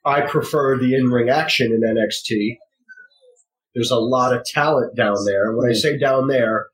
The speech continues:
Speaker 1: I don't mean down there on their level, but literally down there in Florida where their performance center is and Full
Speaker 2: Right.
Speaker 1: Sail is,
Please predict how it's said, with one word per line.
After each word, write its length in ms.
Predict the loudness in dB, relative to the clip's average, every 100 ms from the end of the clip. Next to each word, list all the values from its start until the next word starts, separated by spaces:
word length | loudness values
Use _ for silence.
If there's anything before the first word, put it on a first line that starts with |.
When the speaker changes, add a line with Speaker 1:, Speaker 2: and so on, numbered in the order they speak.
| _ -2
Speaker 1:
I 80 |
don't 140 | 0 2
mean 180 | 0 2
down 280 | 2 2 2
there 200 | 2 2
on 140 | 2
their 140 | 0
level, 440 | 2 0 0 -2 -4 _ -6
but 100 | -4
literally 420 | 0 2 2 2
down 280 | 0 2 2
there 160 | 2 0
in 80 |
Florida 500 | -2 0 2 2 0 -2
where 120 | -2
their 220 | -2 -4 -6
performance 420 | -2 0 0 -2
center 300 | -2 0 0
is 500 | 2 2 0 -2 -4 -8 _ _
and 180 | -4 -4
Full 140 | -2 -2
Speaker 2:
Right. 80 | -2
Speaker 1:
Sail 540 | 0 0 2 2 2
is, 380 | 2 2 0 -6